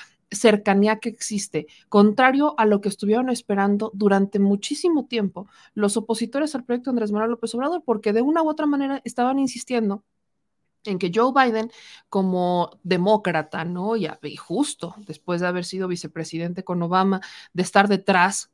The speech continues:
del plan Rápido y Furioso y todo esto que hemos criticado muchísimo en México, vemos como, contrario a lo que piensan, sí existe una buena relación entre ambos. Entonces, ahí está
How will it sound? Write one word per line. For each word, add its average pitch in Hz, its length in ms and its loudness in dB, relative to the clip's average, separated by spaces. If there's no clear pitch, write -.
del 170 280 -2
plan 175 400 -2
Rápido 175 300 -4
y 170 40 -2
Furioso 165 600 -2
y - 20 -10
todo 170 220 -6
esto 247 180 -4
que 247 60 -2
hemos 226 160 0
criticado 196 440 -4
muchísimo 196 380 -2
en 220 60 -4
México, 202 380 -8
vemos 240 300 0
como, 240 380 -4
contrario 202 520 0
a 349 60 2
lo 359 100 0
que 330 80 -4
piensan, 285 480 -4
sí - 220 -4
existe 294 340 -2
una 247 160 2
buena 240 220 0
relación 240 380 -2
entre 254 180 -8
ambos. 285 200 -10
Entonces, 311 340 -2
ahí 302 260 2
está 285 460 0